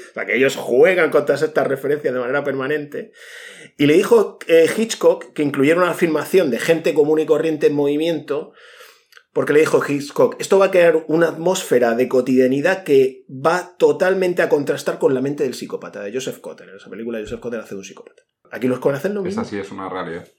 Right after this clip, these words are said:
Speaker 1: La cámara pasa de una toma de Ed a la toma de estos personajes así cotidianos, anónimos, anodinos, danzando como a cámara lenta, y ellos lo que cogen es que dentro del coche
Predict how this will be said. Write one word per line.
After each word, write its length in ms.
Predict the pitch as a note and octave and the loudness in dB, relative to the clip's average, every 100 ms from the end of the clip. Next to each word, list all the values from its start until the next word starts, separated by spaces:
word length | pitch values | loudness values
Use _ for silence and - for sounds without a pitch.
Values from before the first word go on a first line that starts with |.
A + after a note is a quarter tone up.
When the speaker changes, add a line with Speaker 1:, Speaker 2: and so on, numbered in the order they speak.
| _ | _
Speaker 1:
La 280 | - D3+ C#3 | 0 0 4
cámara 680 | G3+ G3+ G3+ A#3 B3 - _ | 2 4 4 4 2 -4 _
pasa 300 | E3 D#3+ G3+ | -2 2 4
de 100 | F#3+ | 6
una 240 | G3 F#3 F#3 | 6 4 2
toma 300 | G3 F3+ E3+ | 2 2 4
de 240 | F3 G#3 | 4 4
Ed 180 | D3+ - | 0 -2
a 100 | C#3 | -2
la 120 | C3+ | 2
toma 240 | D3+ F#3 F3+ | 2 2 0
de 60 | |
estos 220 | F3+ F3+ | 0 -4
personajes 680 | F3 F3+ - E3 F3 E3+ E3 | -2 -4 -2 -4 -2 -4 -4
así 160 | D3+ F3 | -6 2
cotidianos, 1000 | E3+ D3+ D3 F3 F3 D#3+ C#3 - - _ | 2 2 -2 -2 -2 -2 -4 -8 -18 _
anónimos, 920 | C#3 D3 D#3 G3 F3 D#3+ D3 B2+ - D3+ | 0 2 4 4 2 2 0 -4 -8 -4
anodinos, 800 | C#3+ C#3+ E3+ F#3 D#3 B2 - - | -2 0 0 0 0 -2 -6 -6
danzando 720 | B2+ C3 C3 C3 F3+ F#3+ D#3+ | -2 0 -2 -2 -4 0 0
como 220 | C3+ B2+ | 0 -4
a 60 | A#2 | -6
cámara 360 | D#3 F3 F3 | -4 -2 0
lenta, 580 | F3 G3+ G3 G3 A3+ - _ _ _ _ _ _ _ _ _ _ _ _ | 0 0 -2 -6 -6 -12 _ _ _ _ _ _ _ _ _ _ _ _
y 160 | C3+ | 4
ellos 200 | E3+ G3 | 6 6
lo 100 | F#3+ | 4
que 100 | F#3+ | 2
cogen 260 | F#3+ G3 G#3 | 0 0 -2
es 120 | - | 0
que 120 | C3 | 2
dentro 300 | D3 E3+ G3 | 2 2 2
del 200 | F#3+ F#3 | 2 0
coche 600 | G3 G3 - G3 C4+ _ | -2 -4 -4 -6 -6 _